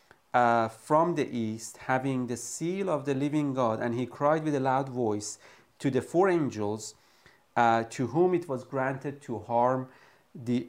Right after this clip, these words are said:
earth and the sea, saying, "Do not harm the earth, the sea, the trees, till we have sealed the servants of our God on their foreheads." And I heard the number of those who were sealed, one hundred and forty-four thousand of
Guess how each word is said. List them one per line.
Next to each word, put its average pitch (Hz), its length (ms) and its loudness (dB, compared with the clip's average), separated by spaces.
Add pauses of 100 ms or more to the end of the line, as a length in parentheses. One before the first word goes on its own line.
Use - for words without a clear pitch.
earth 123 420 4
and 117 200 0
the 117 80 0
sea, 120 440 -4
saying, 127 640 -2
"Do 180 280 2
not 165 260 0 (120)
harm 147 300 2
the 120 180 -8
earth, 120 380 0
the 110 100 0
sea, 127 400 -6
the 120 140 -4
trees, 170 400 -4
till 165 180 -2
we 139 120 -4
have 127 260 -2
sealed 180 380 -6
the 135 80 -4
servants 143 500 -6
of 120 120 -8
our 107 140 -2
God 110 360 -6 (380)
on 123 320 4
their 107 220 0
foreheads." 113 640 0 (300)
And 120 480 2
I 117 200 4
heard 175 360 2
the 135 80 0
number 147 300 2
of 139 180 0
those 143 400 0 (300)
who 135 140 0
were 113 200 2
sealed, 180 640 -4 (320)
one 131 460 2
hundred 170 480 2 (140)
and 117 200 -2
forty-four 170 560 2
thousand 139 540 -2
of 107 160 2